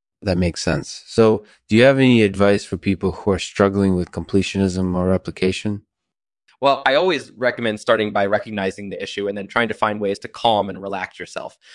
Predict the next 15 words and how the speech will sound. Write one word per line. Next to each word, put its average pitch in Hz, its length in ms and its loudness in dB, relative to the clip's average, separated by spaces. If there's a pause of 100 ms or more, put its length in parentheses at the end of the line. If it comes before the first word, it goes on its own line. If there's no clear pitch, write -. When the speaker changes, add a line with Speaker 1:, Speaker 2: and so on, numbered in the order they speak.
Speaker 2:
You 151 100 4
also 220 220 0
need 233 160 -2
to 196 60 2
make 147 180 2
sure 143 160 0
that 127 120 0
you're 120 140 0
eating 147 300 2
well 120 260 4
and 107 160 -4
getting 110 220 0
enough 104 220 -4
sleep. - 340 -8 (640)
And 113 320 -2